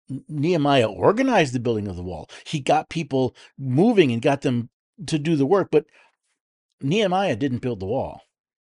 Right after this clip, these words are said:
And as you go through chapter three and you read the list of the people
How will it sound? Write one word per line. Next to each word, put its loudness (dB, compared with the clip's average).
And 0
as 2
you -2
go 6
through -8
chapter -2
three -2
and 0
you -2
read -4
the 2
list 2
of -6
the -2
people -4